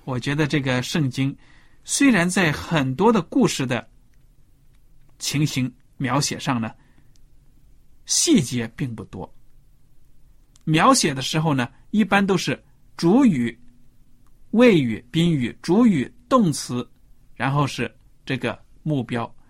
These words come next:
很简单。什么状态呀，什么心理呢，不太明显、不太多的。但是在这些经文当中呢，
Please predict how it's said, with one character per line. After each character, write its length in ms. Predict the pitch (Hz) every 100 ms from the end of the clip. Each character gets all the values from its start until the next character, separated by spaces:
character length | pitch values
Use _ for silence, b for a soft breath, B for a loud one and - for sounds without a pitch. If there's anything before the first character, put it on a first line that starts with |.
| -
很 300 | - - 170
简 240 | 240 143 120
单。 220 | 120 123 b b b b b b -
什 200 | - -
么 220 | 165 170 156
状 360 | - 143 156 147
态 300 | - 202 175
呀， 220 | 165 147
什 200 | 135 151
么 80 | 151
心 360 | 147 - 233 180
理 140 | 120
呢， 180 | 120 123 b b b -
不 100 | 190
太 240 | - 156
明 240 | 117 104
显、 220 | 135 - -
不 80 | 151
太 180 | - 123
多 240 | - 104 98
的。 100 | - - - _ _
但 160 | - 185
是 120 | 160
在 180 | 175 202 190
这 160 | - 247
些 320 | - 143 - - -
经 220 | 170 160
文 180 | 123 127
当 180 | 131
中 160 | 123 127
呢， 120 | 123